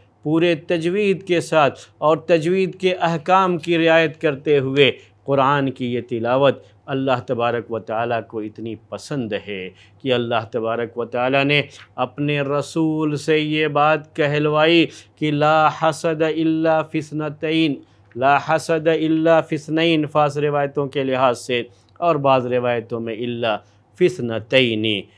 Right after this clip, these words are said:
रजुलुन आताहुल्लाहु", या रजुलिन पढ़ा गया है इसको, "आताहुल्लाहु मालन फहुवा युनफिकुहु आना अल-लैलि व आना अन-नहार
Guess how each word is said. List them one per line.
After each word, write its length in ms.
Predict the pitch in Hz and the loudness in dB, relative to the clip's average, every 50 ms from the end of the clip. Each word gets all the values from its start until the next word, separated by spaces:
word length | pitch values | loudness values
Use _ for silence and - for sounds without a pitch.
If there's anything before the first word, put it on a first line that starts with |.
| _ _ _ _ | _ _ _ _
रजुलुन 920 | 104 101 98 104 110 135 143 139 113 117 127 117 113 107 110 110 104 95 - - _ _ _ _ _ _ - | -10 -8 -6 0 4 4 4 4 4 0 -2 -2 -2 -2 -2 -4 -6 -8 -10 -16 _ _ _ _ _ _ -4
आताहुल्लाहु", 1400 | 127 123 120 113 113 113 - - 151 143 127 117 101 113 107 104 101 107 107 104 101 101 90 98 101 98 92 92 - - - - _ _ 120 | 0 2 2 2 0 0 -2 0 0 2 2 0 0 -4 -8 -6 -6 -4 -4 -2 -2 -4 -6 -8 -8 -8 -8 -10 -12 -16 -20 -20 _ _ -2
या 200 | 120 123 120 113 110 | 0 2 2 2 0
रजुलिन 580 | 104 113 139 147 135 127 139 123 123 127 117 110 110 - - - | 2 2 2 2 2 2 0 2 2 0 0 -2 -6 -10 -4 -2
पढ़ा 220 | 175 147 139 127 | 0 2 2 0
गया 220 | 117 113 117 113 113 | 0 0 0 0 0
है 120 | 113 113 | 0 -2
इसको, 320 | 107 104 - - 120 110 - - - - _ - | -4 -6 -6 -4 -4 -4 -4 -6 -14 -16 _ 4
"आताहुल्लाहु 1080 | 160 156 160 160 156 - 180 175 170 147 156 156 151 143 143 139 139 135 123 117 123 117 | 6 6 6 6 6 6 6 8 8 8 6 4 2 2 4 4 6 6 4 2 0 -2
मालन 500 | 113 117 131 131 127 123 120 117 113 107 | -2 0 0 2 2 0 0 -2 -4 -6
फहुवा 420 | 110 - 117 98 120 117 113 117 110 | -6 -6 -6 -6 -6 -6 -4 -4 -4
युनफिकुहु 800 | 110 110 107 104 - - 160 151 - - 120 104 107 117 110 101 - | -4 -4 -6 -8 -10 -10 -10 -10 -8 -8 -10 -8 -8 -10 -10 -10 -8
आना 320 | 113 110 107 107 110 113 113 | -8 -8 -8 -8 -8 -10 -10
अल-लैलि 580 | 110 117 117 110 104 107 110 110 107 98 104 104 | -10 -10 -12 -12 -10 -8 -8 -8 -8 -10 -12 -12
व 100 | 101 104 | -12 -12
आना 400 | 104 - 110 110 117 127 143 143 | -12 -14 -14 -14 -12 -10 -8 -8
अन-नहार 720 | 143 147 151 156 156 156 156 147 151 170 180 190 180 - | -6 -6 -4 -4 -4 -2 -2 2 6 8 8 8 8 6